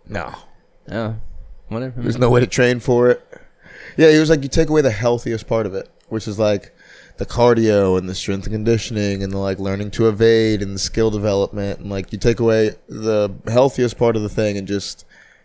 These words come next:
Speaker 1: have two people slap the shit out of each
Speaker 2: Yeah,
Speaker 1: other.
Speaker 2: what's the best slap fight guy look like? What does he look like? Like,
Speaker 1: Guy
Speaker 2: just
Speaker 1: with the
Speaker 2: three hundred
Speaker 1: biggest
Speaker 2: pounds?
Speaker 1: hands. I don't know.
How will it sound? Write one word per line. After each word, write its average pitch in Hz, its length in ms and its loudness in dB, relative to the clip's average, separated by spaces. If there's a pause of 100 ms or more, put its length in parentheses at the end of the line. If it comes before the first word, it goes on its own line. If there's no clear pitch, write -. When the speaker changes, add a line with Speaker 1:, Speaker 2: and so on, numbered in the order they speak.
Speaker 1:
have 95 140 -6
two 120 140 -2
people 98 280 -4
slap 95 440 -4
the - 120 -14
shit 95 300 -8
out 95 120 -6
of 107 80 -10
each 101 140 -14
Speaker 2:
Yeah, 151 120 4
Speaker 1:
other. 131 80 2
Speaker 2:
what's 143 180 -2
the 151 140 0
best - 800 -2 (260)
slap 117 520 -4 (580)
fight 110 440 -4 (800)
guy 117 220 -2
look 110 200 -6
like? 107 200 -12
What 120 100 -2
does 120 100 -4
he 117 60 -4
look 123 140 -8
like? 87 220 -16 (880)
Like, 117 120 -6
Speaker 1:
Guy 151 80 6
Speaker 2:
just 165 60 8
Speaker 1:
with - 60 0
the 131 60 4
Speaker 2:
three 123 120 2
hundred 135 100 8
Speaker 1:
biggest 147 200 2
Speaker 2:
pounds? 147 140 2
Speaker 1:
hands. 107 180 -4
I 110 100 0
don't 127 140 -6
know. 107 240 -8